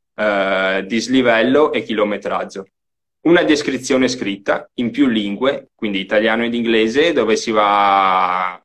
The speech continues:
che si, dove si va a descrivere un attimo un'introduzione in modo da preparare l'utente, una descrizione del percorso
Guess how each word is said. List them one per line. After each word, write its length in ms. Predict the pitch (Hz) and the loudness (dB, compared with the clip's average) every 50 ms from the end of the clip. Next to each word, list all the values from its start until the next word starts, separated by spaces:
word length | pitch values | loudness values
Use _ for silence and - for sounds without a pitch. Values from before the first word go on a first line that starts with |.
| _ | _
che 100 | _ - 107 | _ -10 -8
si, 180 | - - 113 | -8 -8 -4
dove 180 | 113 117 113 113 | -2 0 0 0
si 140 | 107 - 120 | 0 -2 0
va 340 | 110 110 107 101 - - - _ _ _ _ | 2 2 2 2 0 -2 -10 _ _ _ _
a 120 | - 113 | -2 0
descrivere 480 | 110 117 113 - - 135 127 123 120 110 | 0 0 -2 0 0 0 2 2 2 2
un 80 | 110 113 | 2 0
attimo 280 | 107 104 - 110 113 | 0 0 0 -2 0
un'introduzione 960 | 110 123 127 120 127 127 123 123 117 - - - - 117 110 110 110 123 139 | 0 0 0 0 0 -2 -2 -2 -2 -6 -8 -4 0 0 2 2 2 0 0
in 100 | - 123 | -2 0
modo 200 | 110 101 95 98 | 0 0 0 2
da 120 | 104 98 | 0 0
preparare 500 | - 101 98 - - 101 101 98 98 104 | -2 -2 -6 -2 -2 0 2 2 2 2
l'utente, 460 | 123 143 143 135 - 160 127 113 98 104 | 0 -2 -4 -2 -2 0 0 0 -2 -2
una 140 | 104 110 | -2 0
descrizione 560 | 117 120 113 - 135 131 127 - 139 139 139 139 | 0 0 -2 -2 -4 -4 -2 0 0 0 2 2
del 160 | 139 131 131 | 2 0 0
percorso 840 | 135 131 127 - - 117 117 117 - - - 170 175 175 175 - | -2 -2 -2 -2 -2 -2 -2 -2 -4 -6 0 2 2 2 2 -2